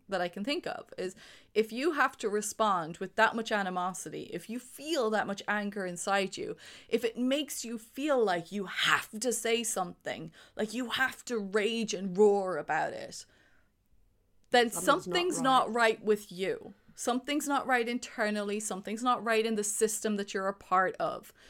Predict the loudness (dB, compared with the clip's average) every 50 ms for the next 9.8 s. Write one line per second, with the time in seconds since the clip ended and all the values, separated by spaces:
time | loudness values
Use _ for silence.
0 | -20 -20 -20 _ _ 2 2 2 2 2 4 4 6 6 4 2 0 0 0 2
1 | 2 4 4 4 4 2 2 0 0 0 -4 -6 -6 -6 -4 -4 -2 -2 -4 -6
2 | -10 -8 -6 -2 2 4 4 4 4 4 2 0 -2 0 -2 -2 -2 -2 -4 -4
3 | -4 -4 -4 -4 -8 -10 _ _ _ -4 -2 -2 0 0 -2 -4 -2 -2 -2 -2
4 | -2 -4 -6 -10 -12 -8 -6 -4 -4 -4 -2 -2 -2 -2 -2 -4 -6 -6 -10 _
5 | _ _ -12 -8 -6 -4 -4 -4 -4 -4 -6 -8 -8 -8 -8 -8 -6 0 2 4
6 | 4 4 4 4 4 2 2 0 -6 -6 -6 -6 -6 -6 -6 -8 -8 -8 -4 0
7 | 2 4 4 4 2 0 -2 -4 -4 -6 -6 -4 -4 -6 -6 -6 -4 -4 -2 0
8 | 0 -2 -4 -6 -6 -8 -8 -4 -4 -4 -2 -2 -4 -6 -8 -10 -12 -14 -10 -4
9 | 0 2 4 4 4 2 0 -2 -4 -4 -2 -2 -2 -2 -4 -6